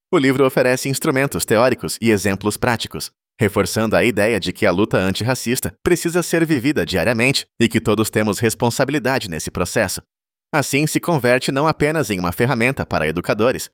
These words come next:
mas para toda a sociedade comprometida com a construção de um país mais justo e igualitário. Vou compartilhar os principais aprendizados deste livro. Primeiramente, conceitos fundamentais de racismo e antirracismo.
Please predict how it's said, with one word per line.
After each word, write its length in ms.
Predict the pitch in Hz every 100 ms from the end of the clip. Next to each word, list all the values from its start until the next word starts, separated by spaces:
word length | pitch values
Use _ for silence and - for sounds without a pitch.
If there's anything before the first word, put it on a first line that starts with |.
| 127
mas 160 | 117
para 220 | - 117 110
toda 240 | 127 135
a 40 |
sociedade 580 | 135 156 160 127 127 -
comprometida 760 | - 98 107 117 - 127 123 85 -
com 140 | 107
a 40 |
construção 560 | 92 107 104 131 - 131
de 120 | 127
um 60 | 147
país 340 | 165 139 151
mais 200 | 139 143
justo 400 | 101 123 135 98 -
e 100 | 101
igualitário. 640 | 80 90 85 143 107 69 - _ _ _ _ _
Vou 140 | 123 120
compartilhar 580 | 110 98 92 127 127 123
os 80 |
principais 600 | - 127 117 139 110 110
aprendizados 680 | 101 - 98 120 104 117 82
deste 320 | 90 87 -
livro. 300 | 107 101 80 - _ _ _ _ _ _ _ _ _ -
Primeiramente, 680 | 147 120 113 120 139 - -
conceitos 440 | - 107 110 104 -
fundamentais 600 | 107 101 123 113 110 110
de 60 |
racismo 540 | 101 120 - 113 104 80 -
e 120 | 123
antirracismo. 720 | 117 95 87 82 113 82 76